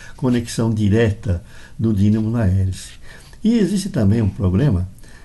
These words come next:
que os dínamos precisam de uma velocidade mínima e às vezes o vento não alcança isso, né? Se vocês olharem os geradores eólicos, a hélice gira devagarzinho, mas ela tem um sistema de, de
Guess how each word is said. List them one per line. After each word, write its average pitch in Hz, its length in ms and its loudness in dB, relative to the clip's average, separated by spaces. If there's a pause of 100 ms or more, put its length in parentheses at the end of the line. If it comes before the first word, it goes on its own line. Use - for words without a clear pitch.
que 123 640 0
os 139 120 2
dínamos 156 300 0
precisam - 300 -6
de 139 80 -4
uma 147 100 2
velocidade 120 580 -2
mínima 101 380 2
e 98 60 6
às 98 160 4
vezes 117 240 0
o 113 40 -4
vento 110 300 -2
não 123 80 -2
alcança 117 500 -2
isso, - 320 -8
né? 147 200 0 (480)
Se 180 100 -2
vocês 175 240 0
olharem 131 420 2
os 95 140 4
geradores 95 540 2
eólicos, 95 640 -2 (500)
a 117 120 0
hélice 147 380 0
gira 107 260 0
devagarzinho, 98 840 0 (100)
mas 117 180 2
ela 131 120 -2
tem 151 120 -4
um 143 60 0
sistema 156 640 -2
de, 95 140 0 (260)
de 101 380 0